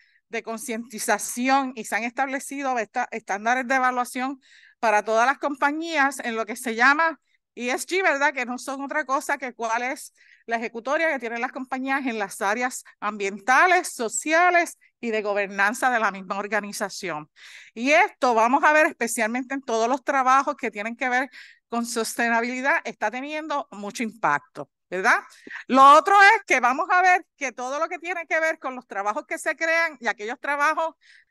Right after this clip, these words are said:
que van a dejar de existir están guiados básicamente por tendencias ambientales, tendencias tecnológicas o tendencias económicas. Estamos viendo que da,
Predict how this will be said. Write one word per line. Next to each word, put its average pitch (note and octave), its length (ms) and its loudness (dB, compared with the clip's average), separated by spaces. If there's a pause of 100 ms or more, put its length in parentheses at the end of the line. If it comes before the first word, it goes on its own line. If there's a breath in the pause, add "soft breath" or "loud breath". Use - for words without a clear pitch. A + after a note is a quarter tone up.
que A#3+ 160 -4
van G#3 180 2
a B3+ 160 2
dejar D4+ 320 -2
de D4+ 80 -6
existir F#4+ 640 -6
están C4 420 0 (560)
guiados B3 580 0
básicamente C4+ 800 -6
por C4+ 160 -12
tendencias A3 560 -10
ambientales, D4+ 1000 -2 (300)
tendencias A#3 480 -6
tecnológicas E4 880 0
o B3+ 160 -4
tendencias A3 580 -8
económicas. F3+ 720 -12 (680)
Estamos C#4 600 0
viendo D#4 720 -6
que A3 180 -4
da, A#3 360 2